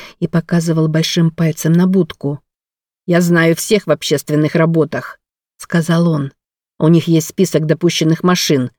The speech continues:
и в конторе всегда кто-нибудь сидит, Элвин Уип или Джейкоб Грейсон. Они скажут, что делать». Харпер сунула мистера Трюфеля в отсек.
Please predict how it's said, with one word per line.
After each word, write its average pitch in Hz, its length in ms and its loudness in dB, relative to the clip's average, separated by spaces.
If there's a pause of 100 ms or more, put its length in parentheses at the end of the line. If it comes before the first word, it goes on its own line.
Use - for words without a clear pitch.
(320)
и 175 60 -4
в - 80 -6
конторе 165 400 2
всегда 151 400 -2
кто-нибудь 156 440 0
сидит, 160 500 0 (300)
Элвин 160 380 4
Уип 190 340 -2 (140)
или 175 200 2
Джейкоб 147 420 -2
Грейсон. 165 560 -2 (200)
Они 180 160 2
скажут, 151 380 -2
что - 200 -2
делать». 143 480 -4 (880)
Харпер 180 320 -8
сунула 170 380 0
мистера 170 440 -2
Трюфеля 170 420 -2
в 165 60 -2
отсек. - 580 -6